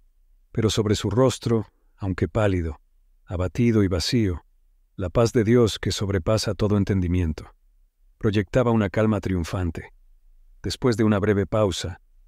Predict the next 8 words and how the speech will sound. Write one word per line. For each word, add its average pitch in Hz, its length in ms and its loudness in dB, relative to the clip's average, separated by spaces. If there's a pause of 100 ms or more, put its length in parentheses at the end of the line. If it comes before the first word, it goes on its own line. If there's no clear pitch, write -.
el 90 120 -4
soldado 107 420 2
extendió, 95 640 0
silenciosamente, 95 1160 -2 (280)
su - 180 -4
Biblia 101 360 2
hacia 87 240 -2
mí, 85 260 -2